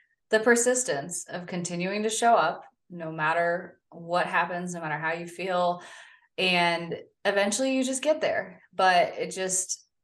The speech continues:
it just requires you to continue showing up regardless. And that's really, really hard to do. And especially in a situation like that. Um, so yeah, no, I, I love that. And I, I think that that's a great,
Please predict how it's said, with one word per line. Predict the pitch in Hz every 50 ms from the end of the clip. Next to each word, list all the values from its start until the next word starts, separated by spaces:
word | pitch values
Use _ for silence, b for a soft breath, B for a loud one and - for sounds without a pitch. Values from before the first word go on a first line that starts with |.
| _ _ _ _ _ -
it | 175
just | 175 208 202 - - -
requires | 180 175 - 190 175 185 190 190 185 185
you | 185 180
to | 175 175
continue | 170 175 170 170 175 175 165 160 165
showing | 160 - - 151 147 143 143 143
up | 120 85 - - - - _ _ _ _ -
regardless. | 165 160 156 143 139 135 135 - - 156 160 - - -
And | - 147 143 143 139 143 151 156 - -
that's | 170 175 170 180
really, | 180 185 196 196 202 208 202 185
really | 185 190 185 185 185 185
hard | 180 180 175 175 180 180
to | 175 170
do. | 165 165 165 170 180 220 285 320 - - - _ _ _
And | 175 175 170 170 165 165 160 156 156 151 165 160 160 B B B B B B -
especially | - 180 - - 185 185 190 185 - 190 190
in | 185
a | 180 180
situation | - 175 - 180 175 180 180 180 196 190
like | 196 196 -
that. | 196 196 220 185 - - - - - _ -
Um, | 170 170 165 160 156 151 143 139 139 156 160 170 - _ _ -
so | - 202 180 175 170 170 160 160 156 B B B B B B B B B B B B B _
yeah, | 202 196 190 180 170
no, | 185 185
I, | 180 175 170 170 170 - 165 185
I |
love | 180 175 165 165 160 160
that. | 165 147 147 147 - -
And | 160 160 156
I, | 151 151 147 - 139
I | 170 165
think | 165 160 156 156
that | 156 147
that's | - 151 143 151
a | 160 151
great, | 151 151 151 151 151 143 - - -